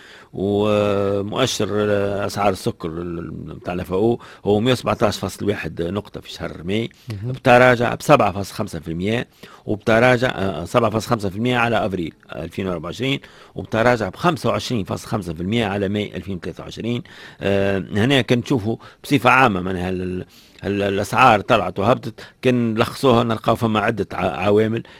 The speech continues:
Speaker 1: آه، كما ارتفاع تقديرات الإنتاج
Speaker 2: مهم.
Speaker 1: والتغير المناخي وظاهرة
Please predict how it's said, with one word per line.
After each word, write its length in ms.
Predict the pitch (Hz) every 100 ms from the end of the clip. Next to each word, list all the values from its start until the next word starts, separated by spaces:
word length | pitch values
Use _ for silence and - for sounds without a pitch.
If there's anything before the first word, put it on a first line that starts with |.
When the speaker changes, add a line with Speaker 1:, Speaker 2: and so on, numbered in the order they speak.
| -
Speaker 1:
آه، 140 | 98 98
كما 400 | - 107 104 104
ارتفاع 460 | 101 104 - 107
تقديرات 520 | 92 - 92 95 92
الإنتاج 480 | 76 80 98 104 104 - - 123
Speaker 2:
مهم. 100 | 95
Speaker 1:
والتغير 1400 | 98 95 92 95 95 95 101 - 92 95 - 98 104
المناخي 400 | 92 92 104 -
وظاهرة 300 | 104 101 98